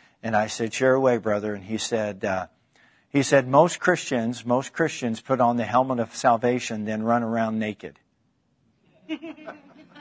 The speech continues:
In other words, they're interested in Jesus being their Savior. They put on the helmet of salvation, but they don't take up the sword of the Spirit. They don't lift up the shield of faith.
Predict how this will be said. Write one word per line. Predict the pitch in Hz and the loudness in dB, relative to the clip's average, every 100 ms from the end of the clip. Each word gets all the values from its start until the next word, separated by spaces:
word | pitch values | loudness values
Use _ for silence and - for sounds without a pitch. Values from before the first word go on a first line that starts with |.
| - _ 262 294 294 - _ _ _ _ _ _ - | -20 _ _ -20 _ -20 _ _ _ _ _ _ 4
In | 143 | 8
other | 156 147 | 8 8
words, | 147 156 | 4 8
they're | 170 | 6
interested | 175 180 175 175 - 147 | 8 6 8 6 4 2
in | 139 131 | 2 6
Jesus | 156 180 160 147 - | 8 8 4 -2 2
being | 147 143 135 120 _ _ _ _ - | 2 2 2 -2 _ _ _ _ 2
their | 131 | 4
Savior. | 123 - 170 160 120 | 4 6 6 6 0
They | 120 127 | 2 2
put | - 156 | 6 6
on | 143 | 8
the | 131 | 6
helmet | 143 147 | 6 6
of | 131 | 0
salvation, | - 131 127 156 - 113 | 4 6 6 2 0 -8
but | 98 113 | -6 -2
they | 123 | 0
don't | 127 127 | 0 -2
take | - 139 135 | 0 2 2
up | 123 | 0
the | |
sword | 117 - 127 | -4 0 0
of | 120 | 0
the | |
Spirit. | 117 - 151 123 - | -6 -2 0 0 0
They | 113 | 0
don't | 123 127 | 0 0
lift | 127 - | 0 -2
up | 131 | -8
the | 123 | -8
shield | - 127 123 | -2 0 0
of | 123 | -2
faith. | - 147 95 | 0 -2 -2